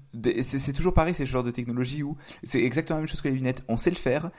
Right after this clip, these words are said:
mais est-ce qu'on sait le faire assez bien pour que ce soit utile ? Et encore une fois, je suis pas certain que même pour les habits, par exemple, on soit capable de le faire parce que le, montrer à quoi l'habit ressemble sur toi, oui. Mais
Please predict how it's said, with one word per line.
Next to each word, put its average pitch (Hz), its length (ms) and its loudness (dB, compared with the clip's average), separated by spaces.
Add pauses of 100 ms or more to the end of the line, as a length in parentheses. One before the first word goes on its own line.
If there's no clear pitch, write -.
(160)
mais 107 160 -2
est-ce - 180 2
qu'on 180 80 0
sait 160 160 0
le 135 80 4
faire 135 240 2
assez 131 200 2
bien 135 160 2
pour 135 120 -2
que - 60 -12
ce - 40 -12
soit 104 140 -2
utile ? 101 320 -4 (400)
Et 113 260 2
encore 139 180 -2
une 151 60 -4
fois, 165 100 -2
je 165 60 -4
suis - 80 -10
pas - 140 6
certain 143 260 -6
que - 80 -6
même 135 140 -2
pour 151 100 0
les 120 160 0
habits, 117 160 -2
par 123 140 4
exemple, 113 360 -6
on - 60 -12
soit 104 140 -2
capable 107 220 -2
de 107 40 0
le 104 60 -2
faire 131 200 -2
parce - 180 -8
que 98 180 -6 (520)
le, 101 1040 2 (540)
montrer 151 680 -2
à 120 60 -4
quoi 131 120 0
l'habit 120 220 4
ressemble 117 240 0
sur 117 100 -4
toi, 107 160 2
oui. 131 300 -4 (380)
Mais 107 280 -2